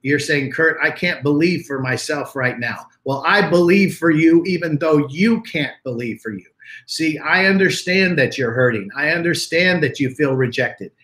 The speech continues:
I understand that you feel like you're going around the mountain, around the mountain, and you never get to this place. Well, I pray that the Lord will make your feet like a deer's feet and take you to his high places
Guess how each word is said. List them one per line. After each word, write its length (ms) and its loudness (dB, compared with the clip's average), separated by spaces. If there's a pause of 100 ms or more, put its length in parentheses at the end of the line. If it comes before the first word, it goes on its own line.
(240)
I 160 -2
understand 560 -2
that 160 -4
you 120 -2
feel 200 0
like 220 0
you're 80 -2
going 300 2
around 420 2
the 80 0
mountain, 420 -4
around 380 -2
the 100 -6
mountain, 360 -4 (260)
and 140 2
you 100 4
never 320 4
get 220 2
to 120 0
this 260 0
place. 500 -2 (240)
Well, 180 -8
I 220 2
pray 380 2
that 200 0
the 80 -2
Lord 420 2
will 140 0
make 320 2
your 300 4
feet 400 -2 (320)
like 180 -2
a 100 -4
deer's 400 -6
feet 320 -8 (220)
and 180 -2
take 300 0
you 140 2
to 220 0
his 180 -4
high 240 2
places 640 -4